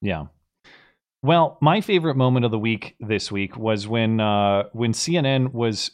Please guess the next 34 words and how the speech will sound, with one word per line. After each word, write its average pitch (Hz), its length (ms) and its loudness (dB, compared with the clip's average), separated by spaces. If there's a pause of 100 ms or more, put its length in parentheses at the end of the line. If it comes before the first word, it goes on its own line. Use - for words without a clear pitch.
(140)
doing 120 260 0
a 110 60 -2
coronavirus 107 720 -2 (120)
report 104 440 -6
from 95 300 -4
California, 98 520 -2
Southern 110 300 0
California, 90 600 -4
I, 90 240 -8
I 87 60 -12
think. - 460 -6 (480)
And, 127 360 2
uh, 123 220 2
in 131 120 2
true 202 240 -4
California 147 640 0
spirit 131 460 -2
or 107 100 -2
tradition, 104 540 -2 (400)
a 117 220 2
hobo 156 500 4
started 117 360 2
taking 131 340 0
a 110 40 0
shit 104 460 0
behind 107 400 0
the 98 40 -4
C 113 240 -4
N 101 120 0
N 92 160 0
reporter. 90 480 -6
Check 92 220 -10
this 90 200 -10
out. 67 240 -14